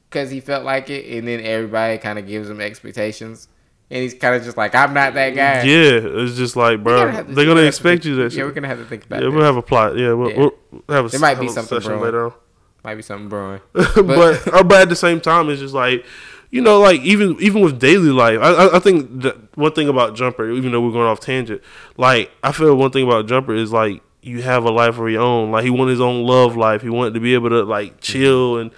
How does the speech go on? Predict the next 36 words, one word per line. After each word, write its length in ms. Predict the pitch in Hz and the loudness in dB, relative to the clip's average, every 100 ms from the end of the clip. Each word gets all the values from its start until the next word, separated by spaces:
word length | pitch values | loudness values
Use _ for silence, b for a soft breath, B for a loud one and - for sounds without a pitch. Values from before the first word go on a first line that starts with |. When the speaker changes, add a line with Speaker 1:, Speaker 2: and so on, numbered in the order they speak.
| b b b b _ _ _ _ | b b b b _ _ _ _
Speaker 2:
have 180 | - 165 | 0 4
a 60 | 160 | 4
family 720 | 165 165 147 131 120 107 110 | 6 6 4 2 -2 -4 -6
and 140 | 107 | -8
Speaker 1:
Mm-hmm. 160 | 98 90 - | -12 -18 -10
Speaker 2:
do 160 | 120 | -6
things 240 | 131 151 143 | -2 0 0
different 260 | 151 147 139 | 0 -2 -2
than 80 | |
what 120 | 139 147 | 0 0
his 200 | 156 131 | 0 -6
dad 460 | 117 131 170 175 | -2 4 6 6
did. 220 | 135 120 123 | 4 0 0
He 60 | |
didn't 140 | 160 175 | -2 0
wanna 160 | 175 | -2
sit 160 | 165 160 | -4 -6
there 100 | 156 | -4
and 100 | 147 | -6
be 80 | 147 | -8
like, 260 | 135 95 95 | -8 -8 -8
"Bruh, 260 | 143 117 - - | -8 -8 -12 -6
um, 480 | 123 117 110 104 104 | 0 2 2 -2 -6
Speaker 1:
Yeah, 200 | - 110 110 | -8 -2 -2
Speaker 2:
yeah, 40 | 131 - | -4 -4
Speaker 1:
it, 140 | 147 | -4
it 60 | 147 | -4
came 180 | 139 123 | 2 6
Speaker 2:
yeah, 160 | 127 | 6
Speaker 1:
from 100 | 104 | 4
an 60 | 101 | 0
Speaker 2:
yeah, 160 | 131 127 | 2 4
Speaker 1:
abusive 120 | 120 | 4
Speaker 2:
babe, 300 | 123 123 123 | 4 4 2
Speaker 1:
household. 320 | 104 98 101 | 0 -6 -2
Speaker 2:
um, 520 | 131 123 117 110 104 | 0 2 2 -2 -6